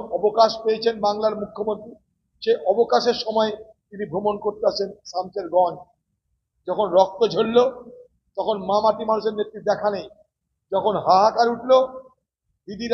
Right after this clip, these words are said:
আমাদের দেখা নেই। যখন সবকিছু সামান্য হতে যাচ্ছে,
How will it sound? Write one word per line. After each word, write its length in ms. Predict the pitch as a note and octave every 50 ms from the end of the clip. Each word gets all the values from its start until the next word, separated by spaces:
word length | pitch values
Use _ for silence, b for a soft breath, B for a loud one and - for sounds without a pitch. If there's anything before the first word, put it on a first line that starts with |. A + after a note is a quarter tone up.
| A3+
আমাদের 220 | A3 A3+ A3 G#3+ G3+ D#3
দেখা 300 | G3 G3 - - G3+ G3+
নেই। 180 | F#3 F#3 F3+ D#3 - - _ _ _ _ _ _ _ _ _ _ _ _ _ -
যখন 200 | F#3+ F3 A3+ G#3+ G3 G#3
সবকিছু 380 | A3 - - A#3 A3 A3+ A#3 A3+ G3+ - _ _ _ _ _ _ _ _ _ _ _ _ _ _
সামান্য 360 | - _ F#3+ G3 G#3+ A3 A#3 A#3
হতে 160 | A#3 A#3 B3 A#3+
যাচ্ছে, 340 | A3 A#3 A3+ A#3 - B3+